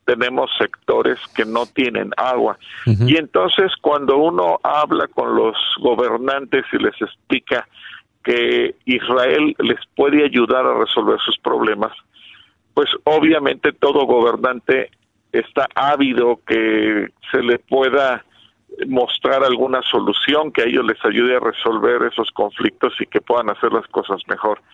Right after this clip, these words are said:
Speaker 2: Ujú.
Speaker 1: Esas son áreas de oportunidad. Otra área de oportunidad es la medicina, porque, eh, Israel es punta de lanza en ese terreno en, a través de las investigaciones y desarrollos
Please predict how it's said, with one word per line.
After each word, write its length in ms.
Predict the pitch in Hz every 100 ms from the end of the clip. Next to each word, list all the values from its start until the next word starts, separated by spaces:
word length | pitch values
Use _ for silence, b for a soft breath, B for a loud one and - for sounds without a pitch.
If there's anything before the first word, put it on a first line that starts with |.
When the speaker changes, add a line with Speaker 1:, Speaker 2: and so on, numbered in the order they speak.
| B B
Speaker 2:
Ujú. 240 | 117 110 120
Speaker 1:
Esas 320 | 160 175 185 -
son 200 | 156 143
áreas 300 | 143 139 113
de 80 |
oportunidad. 840 | 113 - 117 - 113 104 98 95 90
Otra 300 | - 131 139
área 140 | 139 131
de 80 | 110
oportunidad 680 | - 101 - 104 113 127
es 80 | 127
la 100 | 113
medicina, 720 | 98 90 90 - 143 147 117 - _ B B B B _
porque, 560 | - 113 - 113 110 98 _ - B B -
eh, 640 | - 117 113 117 113 113
Israel 540 | - 127 117 113 131 135
es 60 | 123
punta 340 | - 135 123
de 140 | 117 104
lanza 500 | 104 131 131 131 110
en 140 | 110
ese 260 | 117 - 127
terreno 600 | - 104 113 127 127 120 _ - B B _
en, 400 | 107 110 107 104 - _
a 160 | - -
través 340 | - 113 104
de 100 | 123
las 200 | 117 110
investigaciones 920 | 107 101 98 - 101 101 - 127 127 120
y 60 | 113
desarrollos 680 | 101 - 117 104 113 113